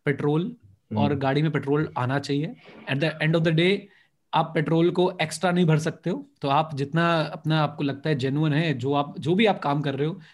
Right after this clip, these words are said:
Speaker 1: मेरा सिंपल फंडा है, लीस्ट पॉसिबल प्राइस पे, लीस्ट पॉसिबल कॉस्ट पे बेस्ट पॉसिबल सर्विसेज दो।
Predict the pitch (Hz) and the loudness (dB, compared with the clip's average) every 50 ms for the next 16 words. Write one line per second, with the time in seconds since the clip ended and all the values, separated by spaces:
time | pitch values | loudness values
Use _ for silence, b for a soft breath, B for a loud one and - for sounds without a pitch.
0 | B B 147 160 185 196 196 180 156 151 185 180 175 156 151 143 135 120 113 107 | B B 0 2 2 2 2 2 0 2 2 2 2 2 0 2 0 0 -2 -4
1 | - b b b b b b b b _ _ _ _ - 175 - - - 143 151 | -8 b b b b b b b b _ _ _ _ -14 -14 -14 -10 -4 -2 0
2 | 160 175 196 233 254 247 247 - - 170 170 165 - 190 180 185 185 185 156 143 | 2 4 6 6 6 6 4 0 -2 -2 0 0 0 0 0 0 0 0 0 0
3 | 139 151 156 151 - 151 147 160 180 175 - 151 143 - - 151 151 147 - 139 | 0 0 0 -2 -2 -2 0 0 -2 -2 -4 -4 -4 -4 -4 -6 -6 -4 -4 -2
4 | 131 135 127 - - 139 139 135 120 151 165 156 160 - - 139 131 - 147 143 | -2 -2 -4 -4 -6 -4 -4 -2 0 0 0 0 -2 -4 -6 -6 -4 -2 -4 -4
5 | 135 - 131 120 120 127 120 131 131 120 113 120 120 - - - _ | -4 -4 -4 -4 -4 -4 -4 -4 -6 -6 -4 -4 -6 -6 -6 -10 _